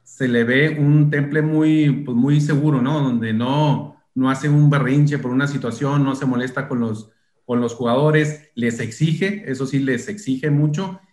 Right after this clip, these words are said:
Y, este, pues, uno de los tantos, tantos, este, ejemplos, pues, fue cuando, cuando tuvieron ahí con los Falcons, ¿no? Que tenían ahí mucha diferencia, y sabemos, y todo el mundo sabe, ¿no? Todo el mundo sabe, aunque sea, este, anti-Brady, o a lo mejor por eso es también anti-Brady,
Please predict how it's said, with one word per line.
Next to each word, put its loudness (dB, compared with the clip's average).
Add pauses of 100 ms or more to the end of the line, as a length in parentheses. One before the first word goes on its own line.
(160)
Y, -4
este, -6
pues, -10 (640)
uno 2
de 2
los -2
tantos, -2
tantos, -4
este, -4
ejemplos, -6
pues, -8
fue -4
cuando, -2 (360)
cuando -2
tuvieron -2
ahí 0
con -4
los -4
Falcons, -4
¿no? -6
Que -6
tenían -4
ahí -4
mucha 0
diferencia, 0 (360)
y -6
sabemos, 0
y 0
todo 2
el 2
mundo 4
sabe, 0
¿no? 0
Todo -2
el -2
mundo 0
sabe, 0
aunque -2
sea, 2
este, -6
anti-Brady, -2
o -4
a -4
lo -6
mejor -12
por -6
eso -4
es -2
también 0
anti-Brady, -4